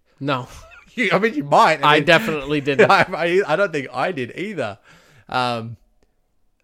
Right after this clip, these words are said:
Speaker 2: I think it makes, it, it does make complete sense. But in Australia, it was just like, "Fuck that shit. Just put it together."
Speaker 1: <laughs> I, I mean, if you think about it, 'cause I, I just, like, it's just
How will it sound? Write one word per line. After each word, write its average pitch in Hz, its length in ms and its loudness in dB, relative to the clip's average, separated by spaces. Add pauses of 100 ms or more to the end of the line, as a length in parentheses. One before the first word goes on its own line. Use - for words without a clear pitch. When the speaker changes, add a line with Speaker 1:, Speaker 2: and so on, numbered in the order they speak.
(140)
Speaker 2:
I 156 100 -2
think 214 180 -4
it 180 80 -6
makes, 147 360 -6
it, - 100 -12
it 151 380 -8
does 185 340 -2
make 143 300 -6
complete 117 420 -12
sense. 101 340 -12
But 120 140 -14
in 120 60 -12
Australia, 147 320 -6
it - 20 -6
was 117 80 -8
just - 140 -20
like, 113 160 -14
"Fuck - 280 -20
that - 160 -20
shit. 110 220 -20
Just 117 160 -20
put 139 220 -12
it 123 80 -16
together." - 320 -14 (360)
Speaker 1:
<laughs> - 380 -20
I, 180 300 0 (200)
I 135 140 -2
mean, 151 420 -4 (320)
if 147 160 -8
you 143 120 -8
think 220 240 -8
about 131 240 -2
it, 131 120 -8
'cause 147 140 -6
I, 147 180 -2
I 151 140 0
just, 175 240 -10
like, 143 300 -6 (600)
it's 147 140 -10
just - 300 -10